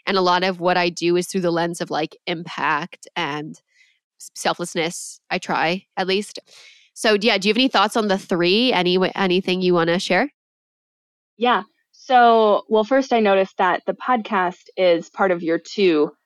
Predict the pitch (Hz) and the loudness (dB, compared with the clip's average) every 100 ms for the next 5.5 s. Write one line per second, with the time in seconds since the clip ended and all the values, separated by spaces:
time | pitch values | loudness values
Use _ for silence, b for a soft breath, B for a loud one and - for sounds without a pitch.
0 | - 208 202 208 220 247 226 214 180 - | 0 4 6 6 6 4 4 4 2 0
1 | - 208 214 214 202 190 170 175 - 196 | -2 2 4 4 4 4 2 0 0 0
2 | 180 175 165 190 202 196 160 - 160 190 | 0 0 0 0 0 0 0 0 0 0
3 | 185 - - - 262 202 185 180 - 196 | 0 -4 -6 -2 2 4 2 0 0 0
4 | 180 233 233 196 - 185 190 185 185 190 | 2 4 4 4 2 0 2 2 2 2
5 | 180 185 180 175 185 | -2 0 0 0 0